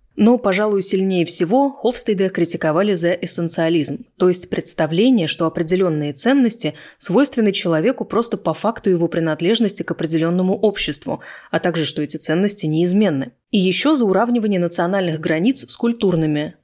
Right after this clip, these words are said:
а также за игнорирование материального, географического, гендерного и прочих видов неравенства.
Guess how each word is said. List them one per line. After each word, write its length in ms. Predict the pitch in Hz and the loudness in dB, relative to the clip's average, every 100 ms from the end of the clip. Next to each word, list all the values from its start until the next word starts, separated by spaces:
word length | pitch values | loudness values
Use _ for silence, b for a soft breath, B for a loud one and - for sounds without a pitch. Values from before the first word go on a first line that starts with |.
| - | -6
а 100 | 175 | -4
также 460 | - 220 240 269 - | 0 0 2 0 0
за 160 | 202 | 0
игнорирование 640 | 202 180 160 208 233 214 190 | 2 2 2 2 2 0 0
материального, 800 | 180 180 160 165 226 214 202 185 | 0 0 0 2 2 0 -2 -4
географического, 880 | 180 190 165 139 214 208 202 - 160 | 0 0 0 -4 -4 -4 -4 0 -2
гендерного 600 | 147 175 208 190 175 160 | 0 0 2 0 -2 -4
и 140 | 165 190 | -4 -4
прочих 460 | 165 170 226 - | -2 0 -2 -2
видов 280 | 160 156 165 | 0 0 -2
неравенства. 640 | 175 160 143 131 - 107 | 0 0 -2 -6 -8 -12